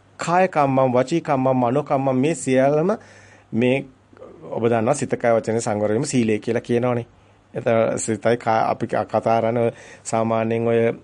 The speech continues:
පොත්වල උගන්වන්නේ දහම් පාසල් දරුවන්ට එහෙම කය වචනේ සංවර වීම සීලය කියලා. නමුත් ඒක මේක අපි එතනට මේ අපි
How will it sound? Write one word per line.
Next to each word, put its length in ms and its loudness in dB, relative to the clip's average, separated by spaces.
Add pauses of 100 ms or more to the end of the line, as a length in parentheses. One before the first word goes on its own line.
(340)
පොත්වල 480 0
උගන්වන්නේ 580 0
දහම් 240 0
පාසල් 320 0
දරුවන්ට 400 0
එහෙම 160 0
කය 240 2
වචනේ 360 -2
සංවර 360 -2
වීම 180 -2
සීලය 320 -2
කියලා. 280 -6 (540)
නමුත් 260 -2
ඒක 140 0 (600)
මේක 180 -2
අපි 260 0 (200)
එතනට 380 -4
මේ 220 0
අපි 240 -4